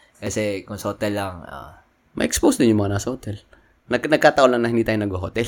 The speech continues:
Speaker 1: Ah, oo.
Speaker 2: <laughs>
Speaker 1: Minsan na-expose sa atin.
Speaker 2: Do-, doon lang tayo sa can-afford, sa restaurant
Speaker 1: Ah,
Speaker 2: lang tayo.
Speaker 1: hindi, hindi. Chong, ah, makitulog ako dyan. <laughs> Hindi tayo nag-hotel eh. Hindi tayo, hindi, mahal na hotel dito eh.
Speaker 2: Mahal, pare.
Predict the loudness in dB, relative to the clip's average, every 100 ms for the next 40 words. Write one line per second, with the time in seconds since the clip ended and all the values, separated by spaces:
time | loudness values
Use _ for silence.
0 | 4 8 8 10 10 12 12 12 10 8
1 | 8 4 4 0 0 6 8 6 2 -2
2 | 0 0 2 -2 -2 -6 -6 -4 4 10
3 | 10 12 12 10 8 6 4 4 0 2
4 | 2 0 0 0 2 0 -2 -2 0 4
5 | 4 4 0 _ _ 2 2 0 -2 -2
6 | -2 -6 -8 -12 -16 -12 -8 -2 0 2
7 | 0 0 2 2 4 -2 0 2 2 2
8 | 0 0 2 4 4 4 -2 4 6 8
9 | 6 8 6 8 6 6 2 -2 -12 -16
10 | -12 -2 0 2 0 2 2 0 -6 -14
11 | -10 -8 -6 -8 -6 -6 -6 -8 -8 -10
12 | -14 -4 -2 0 0 -2 -2 -4 -6